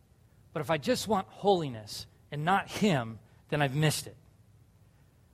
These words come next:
If I just want to be validated for good actions in Jesus and I don't want him, I've missed it.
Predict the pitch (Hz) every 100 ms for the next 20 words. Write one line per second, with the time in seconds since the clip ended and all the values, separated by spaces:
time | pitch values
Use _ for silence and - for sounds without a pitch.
0 | _ _ _ - 160 151 - 240 233 -
1 | 214 208 185 - - _ _ _ _ _
2 | - _ _ _ _ - 196 156 190 180
3 | 127 185 190 196 180 165 160 156 - 160
4 | 113 208 196 180 180 - 165 135 135 175
5 | 170 143 - 147 143 185 202 190 170 156
6 | 160 135 120 - - - 131 151 170 -
7 | -